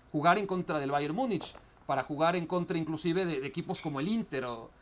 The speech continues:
eh, pero contra el R B Leipzig yo creo que es un buen momento, de madurez además de, del Real Madrid, lo dijo Ancelotti también en su confer-, conferencia de prensa, que todos los partidos que ha jugado, que han sido pocos,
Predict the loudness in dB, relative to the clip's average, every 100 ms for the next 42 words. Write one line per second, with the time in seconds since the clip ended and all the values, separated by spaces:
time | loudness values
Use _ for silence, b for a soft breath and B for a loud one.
0 | b b -8 -6 -4 -6 -4 -2 0 2
1 | 4 6 6 6 2 -2 -2 -2 0 0
2 | 2 0 0 -2 -4 -2 2 2 4 4
3 | 4 4 2 2 -2 -4 B B 0 2
4 | 4 2 2 0 -2 -2 -2 -4 -2 -2
5 | -2 -6 -4 -4 -6 -10 -12 -8 -6 -2
6 | -2 0 0 -2 -4 b b b -14 -4
7 | -4 0 0 0 0 0 -2 -4 -2 2
8 | 2 2 -2 -2 0 0 -2 -6 -14